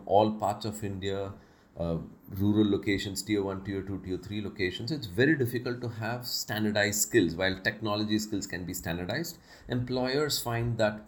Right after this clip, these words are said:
language skills are slightly different. So they use tools from Cambridge, the Cambridge Linguaskill and the Cambridge Upskill, to kind of make sure that they can validate the current language skills. And if someone is not meeting a particular standard,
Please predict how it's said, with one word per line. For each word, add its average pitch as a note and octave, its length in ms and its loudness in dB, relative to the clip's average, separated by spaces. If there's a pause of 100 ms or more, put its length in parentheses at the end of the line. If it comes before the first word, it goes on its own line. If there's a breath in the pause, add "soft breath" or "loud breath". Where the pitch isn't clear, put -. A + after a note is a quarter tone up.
(120)
language A2+ 380 -4
skills G2 220 -10
are A2+ 40 -6
slightly F2 360 -6
different. F#2 340 -6
So C3 100 -12
they A#2+ 100 4
use D3+ 280 4
tools C#3+ 320 0
from A#2+ 200 -4
Cambridge, G2 600 -6 (400 soft breath)
the E2 100 -2
Cambridge F#2 400 4
Linguaskill G2+ 760 2
and F2 100 -4
the E2+ 60 -8
Cambridge F2+ 500 -4
Upskill, A2 540 6 (320 loud breath)
to - 80 -6
kind E3+ 180 2
of E3+ 60 4
make B2 240 4
sure C3+ 240 -2
that A#2 340 0
they A2 140 6
can G#2+ 460 0 (240 loud breath)
validate A2+ 680 8
the - 80 -8
current G#2+ 360 -2
language G#2+ 440 0
skills. E3+ 300 4
And F3+ 120 8
if E3 80 2
someone D#3+ 580 0 (100)
is B2+ 320 4
not A#2 360 8
meeting B2 300 2
a C3 40 -4
particular A2+ 440 -4
standard, G#2+ 600 0